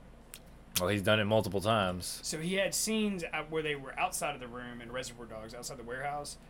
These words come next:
Speaker 2: but for the most part, like, ninety percent of the movie is in one room.
Speaker 1: How
Speaker 2: And the
Speaker 1: about
Speaker 2: same
Speaker 1: Saw One?
Speaker 2: Saw One.
Speaker 1: <laughs>
Speaker 2: That's, that's crazy as shit, isn't it?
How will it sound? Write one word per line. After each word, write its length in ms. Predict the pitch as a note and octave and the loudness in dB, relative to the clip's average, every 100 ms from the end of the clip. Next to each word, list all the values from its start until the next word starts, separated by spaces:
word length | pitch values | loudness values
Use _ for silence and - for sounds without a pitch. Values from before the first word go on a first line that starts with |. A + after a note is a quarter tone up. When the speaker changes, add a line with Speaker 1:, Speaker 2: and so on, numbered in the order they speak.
| - | -12
Speaker 2:
but 100 | C3+ | -8
for 80 | D3 | -6
the 80 | C#3 | -2
most 240 | D#3 D#3 | 0 0
part, 100 | C3+ | -2
like, 60 | A#2+ | -2
ninety 200 | B2+ C3+ | -2 -2
percent 220 | C3+ D3 | -4 -8
of 60 | A#2+ | -8
the 40 | |
movie 140 | B2+ A#2 | -8 -8
is 100 | G#2+ - - | -10 -10 -6
in 340 | D3+ B2+ A2+ - - | -6 -6 -10 -14 -12
one 280 | D#3 B2 A2+ | -8 -8 -6
room. 140 | B2 A2 | -8 -8
Speaker 1:
How 80 | G#2 | -10
Speaker 2:
And 100 | A2+ | 2
the 60 | G#2+ | 8
Speaker 1:
about 180 | A2 A2 | 8 10
Speaker 2:
same 100 | - | 10
Speaker 1:
Saw 180 | G#2+ | 10
One? 320 | G2+ A2 G#2 E2+ | 10 8 4 0
Speaker 2:
Saw 360 | - C#3 C3 B2+ | -4 -2 0 0
One. 280 | C3+ D#3+ E3 E3+ D#3+ | 0 0 2 6 8
Speaker 1:
<laughs> 200 | - E3 D#3+ | 10 8 8
Speaker 2:
That's, 320 | C#3+ C#3+ - - | 8 6 6 0
that's 360 | - G#3+ - | 0 0 -4
crazy 460 | - A#2+ A#2 A2 A#2 | -6 -8 -8 -8 -6
as 60 | |
shit, 340 | - - G3+ A2 | -2 0 -2 -4
isn't 140 | C#3+ G3+ | -8 -8
it? 200 | G#3 | -8